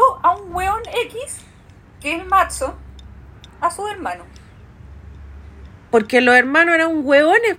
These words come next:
Speaker 2: po.
Speaker 1: Bueno, no sé, po, hueona, pero en el fondo la hueona cagó. Aquí el que mejor quedó fue el, el Roman.
Speaker 2: Y el que mejor quedó fue el Connor, hueón.
Speaker 1: No, no, pero me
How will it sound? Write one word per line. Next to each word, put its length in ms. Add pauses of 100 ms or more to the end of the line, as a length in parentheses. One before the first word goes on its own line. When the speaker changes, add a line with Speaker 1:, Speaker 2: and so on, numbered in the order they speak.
Speaker 2:
po. 200 (2000)
Speaker 1:
Bueno, 240
no 100
sé, 200
po, 100
hueona, 340
pero 160
en 80
el 80
fondo 300
la 120
hueona 340
cagó. 240
Aquí 240 (140)
el 140
que 120
mejor 380
quedó 220
fue 160 (100)
el, 420
el 60
Roman. 340 (180)
Speaker 2:
Y 120
el 200
que 140
mejor 360
quedó 240
fue 160
el 80 (140)
Connor, 420
hueón. 400 (1900)
Speaker 1:
No, 260
no, 180
pero 140
me 140